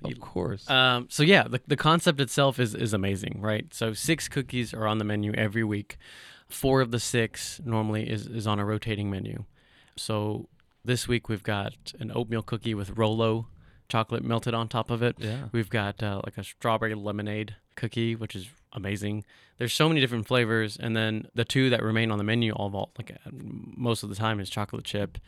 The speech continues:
Speaker 2: which is, like, award-winning, by the way,
Speaker 1: Mm.
Speaker 2: and the frosted sugar cookie, right?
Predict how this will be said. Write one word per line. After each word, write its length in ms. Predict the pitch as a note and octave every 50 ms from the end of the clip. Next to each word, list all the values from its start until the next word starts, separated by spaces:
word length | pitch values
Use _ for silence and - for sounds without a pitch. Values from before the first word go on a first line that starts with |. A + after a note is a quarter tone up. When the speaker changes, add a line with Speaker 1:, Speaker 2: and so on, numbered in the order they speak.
| - - _ _ _ _
Speaker 2:
which 220 | - G2+ G2+ -
is, 100 | G2+ F#2+ F#2+
like, 120 | G2 F#2 -
award-winning, 680 | A2 G#2 F#2+ G#2 G#2 G2 G2+ G#2 G2 F#2+ F#2+ F#2+ F#2+ - -
by 140 | G2+ G2 F#2
the 80 | F#2+
way, 220 | G2 F#2+ F#2+ F#2+ - _ - - - - -
Speaker 1:
Mm. 160 | A2+ G#2 F#2+
Speaker 2:
and 300 | - A#2 G#2+ G#2 G#2 G2+
the 340 | G2 G2 G2 G2 G2 F#2+ - - -
frosted 340 | - A#2+ A2+ A2 - G#2
sugar 200 | G#2 A2 G#2 G2+
cookie, 300 | F#2+ - A#2 - - - -
right? 220 | A2+ A2 A2 -